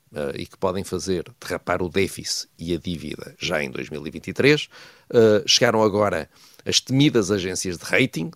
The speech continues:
não é? E, e já há muito, muito, muito, muito tempo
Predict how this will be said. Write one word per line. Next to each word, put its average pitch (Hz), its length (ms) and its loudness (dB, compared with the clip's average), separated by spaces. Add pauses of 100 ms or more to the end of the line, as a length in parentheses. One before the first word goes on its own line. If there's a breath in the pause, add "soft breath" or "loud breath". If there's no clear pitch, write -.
(160)
não 69 140 -8
é? - 120 -10
E, - 360 -14
e - 20 -8
já 87 300 -6
há 95 60 -4
muito, 208 1000 2
muito, 147 480 -4
muito, 131 380 -4
muito 139 260 -6
tempo 113 420 0